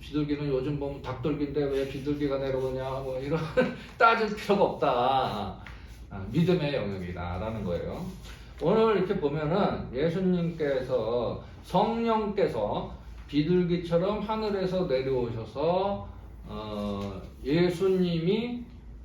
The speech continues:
하느님의 성부의 아들이라는 것을 이제 표징으로 보여주는 것이고, 그다음에 요 다른, 다른 구절에 보면은 이제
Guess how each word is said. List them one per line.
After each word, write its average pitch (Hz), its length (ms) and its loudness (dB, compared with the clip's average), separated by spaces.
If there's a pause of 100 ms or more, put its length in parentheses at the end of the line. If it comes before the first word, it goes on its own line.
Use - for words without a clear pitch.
(120)
하느님의 180 920 0
성부의 175 500 2
아들이라는 123 800 0
것을 180 640 0 (420)
이제 95 380 -4 (640)
표징으로 156 400 0
보여주는 104 560 2 (180)
것이고, - 720 -6 (280)
그다음에 151 280 0
요 139 140 0
다른, 175 680 0
다른 165 540 2
구절에 135 320 0
보면은 127 420 -4
이제 113 160 -4